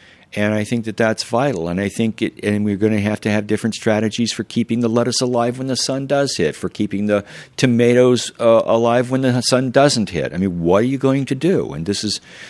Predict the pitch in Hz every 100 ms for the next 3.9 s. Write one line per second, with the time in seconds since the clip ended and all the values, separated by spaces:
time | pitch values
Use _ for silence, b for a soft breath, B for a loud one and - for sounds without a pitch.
0 | B 117 120 117 120 117 113 131 139 -
1 | 139 - 117 - 113 - 101 107 120 120
2 | 107 113 117 123 214 208 90 73 90 123
3 | 117 - 113 110 110 117 113 92